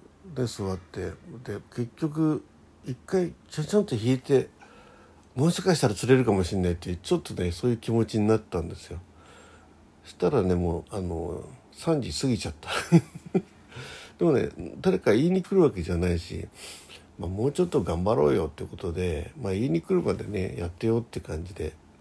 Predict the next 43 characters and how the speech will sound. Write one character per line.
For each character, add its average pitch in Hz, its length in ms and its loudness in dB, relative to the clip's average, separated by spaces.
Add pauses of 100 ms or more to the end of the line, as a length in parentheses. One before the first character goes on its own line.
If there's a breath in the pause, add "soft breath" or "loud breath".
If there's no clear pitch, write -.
(1400 loud breath)
や 101 80 -4
っ - 20 -4
た 113 160 0
ら 95 60 4
ね、 85 180 -8 (260)
い 104 200 -2
き 175 160 6
な 196 60 12
り 196 100 12
で 120 100 8
す 90 60 2
ね、 90 260 2 (200)
ギ - 100 0
ュ 123 140 10
ン 165 100 8
と 151 80 6
引 104 180 6
い 98 60 4
て 117 100 4
で 104 120 10
す - 240 4
ね、 80 140 6 (560 loud breath)
ザ 117 180 6
ッ 156 80 4
キ - 160 0
ー 92 40 4
の 85 440 -2
と 87 120 -12
こ 82 80 -6
ろ 73 140 -4
で - 20 -4
ね、 73 240 -6 (600 loud breath)
二 95 180 -4
十 139 160 2
セ - 300 0
ン 190 80 2
チ - 160 -6
ぐ 170 100 2
ら 117 60 8
い 85 80 2
か 85 80 -8
な、 98 120 -10 (920)
の 95 200 -6